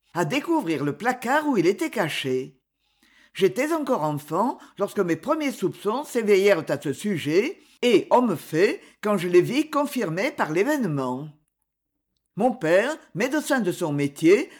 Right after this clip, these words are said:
avait, dans une de nos grandes villes de province, une excellente clientèle.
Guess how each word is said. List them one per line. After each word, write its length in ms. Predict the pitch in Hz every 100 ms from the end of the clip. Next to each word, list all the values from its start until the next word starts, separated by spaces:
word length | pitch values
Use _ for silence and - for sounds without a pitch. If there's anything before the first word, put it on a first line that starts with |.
| _ -
avait, 380 | 208 143 208
dans 160 | 311 233
une 300 | 151 269 262
de 120 | 170
nos 160 | 160 135
grandes 280 | - 302 277
villes 300 | 233 240 160
de 100 | 143
province, 680 | 143 147 123 165 240 294 302 - - _
une 200 | 165 185
excellente 640 | 277 - 294 202 247 330
clientèle. 920 | - 277 214 165 - 135 135 139 156